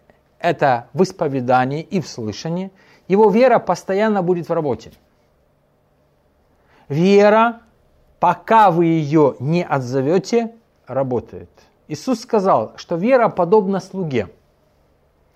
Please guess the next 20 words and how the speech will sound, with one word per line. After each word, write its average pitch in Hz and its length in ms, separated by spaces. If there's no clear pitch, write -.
И - 40
пока 214 360
ми-, 214 240
пока 220 340
вы 214 120
слугу 214 480
не 190 160
отзовете, 190 800
слуга 185 320
продолжает 160 500
делать 139 320
то 226 140
задание 196 480
или 160 80
выполнять 147 480
то 202 120
задание, 196 440
которое 147 360
вы 135 160
ему 147 340